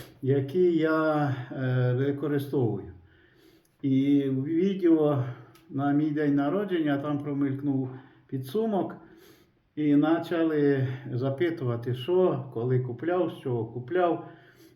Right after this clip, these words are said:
де купляв. І навіть, е, дзвонили, Тимур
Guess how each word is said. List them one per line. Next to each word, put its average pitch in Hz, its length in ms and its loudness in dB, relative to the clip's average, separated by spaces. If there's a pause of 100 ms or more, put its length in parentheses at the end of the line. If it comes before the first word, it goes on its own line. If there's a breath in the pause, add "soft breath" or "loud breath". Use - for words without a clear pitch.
де 131 340 0
купляв. 160 640 2 (360 loud breath)
І 135 260 0
навіть, 147 500 0
е, 131 580 0
дзвонили, 156 580 2
Тимур 143 420 -2